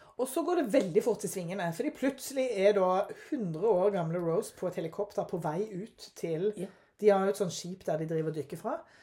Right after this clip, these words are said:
Speaker 1: Eh,
Speaker 2: Langt ute i Atlanteren. Det er jo midt i
Speaker 1: Kjempelangt.
Speaker 2: Atlanteren, men det går dritfort med
Speaker 1: Ja, det
Speaker 2: helikopter.
Speaker 1: går vel-, ja, det går fort med helikopter. Jeg tenker også sånn hundre år gammel gå opp i et helikopter, men Rose har jo en egen agenda.
Speaker 2: Ja.
Speaker 1: Så hun har jo en egen motor for dette.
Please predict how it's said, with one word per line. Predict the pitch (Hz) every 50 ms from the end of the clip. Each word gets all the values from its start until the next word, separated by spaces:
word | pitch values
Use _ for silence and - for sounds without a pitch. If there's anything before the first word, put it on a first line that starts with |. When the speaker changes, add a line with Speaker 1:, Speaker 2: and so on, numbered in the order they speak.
| - _ _ _ -
Speaker 1:
Eh, | 196 190 190 185 180 175 175 170 170 170 - - - - _ -
Speaker 2:
Langt | 165 160 214 294 - 302 - - -
ute | 160 165 -
i | -
Atlanteren. | - 202 247 330 302 - 151 113 117
Det | 151 - 214
er | 262
jo | 302 285
midt | 311 370 381 403 453
i | 466 - - - -
Speaker 1:
Kjempelangt. | - - -
Speaker 2:
Atlanteren, | 226 233 247 233 - 139 147
men | 190 220
det | 269
går | 220 208 202 185 160
dritfort | - 165 175 226 - - - 135 - - - _ -
med | 175 165
Speaker 1:
Ja, | 165 170
det | 160 -
Speaker 2:
helikopter. | 202 202 190 185 143
Speaker 1:
går | 135
vel-, | 170 175 175 - 180
ja, | -
det | - - -
går | - -
fort | - 269 285 - -
med | 175 165
helikopter. | 160 160 170 170 180 175 190
Jeg | 190 190
tenker | - 208 170 160 160
også | 170 160 -
sånn | 175 170 - -
hundre | 202 180 160 - 156 160
år | 175 165 160 160
gammel | 165 165 160 165 160
gå | 156 160 156 156
opp | 156 156 -
i | 165
et | 160
helikopter, | 185 165 160 160 208 202 - 226 226 220
men | 208 202 190
Rose | 185 180 190 214 214 -
har | 214 185 180
jo | 190 190 190
en | 185 185
egen | 170 156 151 135 160 160
agenda. | 156 156 156 143 151 151 - - 196 - -
Speaker 2:
Ja. | 202 190 190 - - - -
Speaker 1:
Så | - - 226 202
hun | 220 226 220 220 226
har | 226 202 185 185 185
jo | 185 185 185
en | 180 175
egen | 170 151 139 156 156
motor | 160 165 170 - - - 156 -
for | - -
dette. | - 151 - - - 165